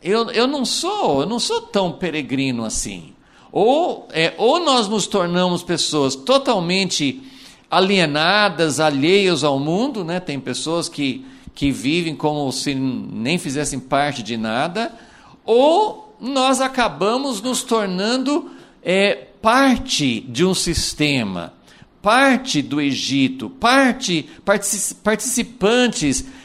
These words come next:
é, pessoas como as outras,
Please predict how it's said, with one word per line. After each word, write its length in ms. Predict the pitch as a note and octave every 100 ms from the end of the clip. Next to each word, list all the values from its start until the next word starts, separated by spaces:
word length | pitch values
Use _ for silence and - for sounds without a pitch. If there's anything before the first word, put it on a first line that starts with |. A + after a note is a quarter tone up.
| -
é, 280 | D3+ D#3+ D#3+
pessoas 640 | D#3+ A3 G#3+ - B3 B3+
como 320 | B3+ A3+ A#3
as 280 | G3+ G#3 D3
outras, 720 | G3+ A#3+ B3 A#3+ B2+ A2+ F#2+